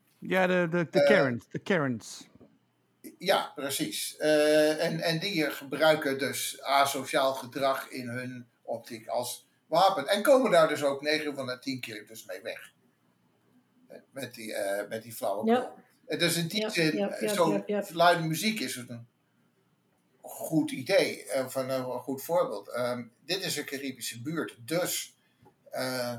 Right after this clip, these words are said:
Speaker 2: op de eerste zomerse dag van het jaar zijn de buren links, hebben knoerthard de muziek aan, op zaterdagavond. En de buren rechts ook.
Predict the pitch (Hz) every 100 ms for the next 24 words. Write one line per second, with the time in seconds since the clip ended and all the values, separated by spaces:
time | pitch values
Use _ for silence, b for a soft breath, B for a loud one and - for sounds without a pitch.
0 | 107 - - 139 139 135 143 139 123 147
1 | 131 123 117 139 160 - 127 120 113 110
2 | 117 117 123 120 120 165 147 123 143 202
3 | 202 - - 123 - - 147 143 135 117
4 | 120 117 123 117 104 110 107 - _ -
5 | 180 214 - - - 117 110 120 117 107
6 | 98 151 - _ _ _ _ _ _ _
7 | - 214 247 175 160 156 135 135 160 -
8 | - 175 160 -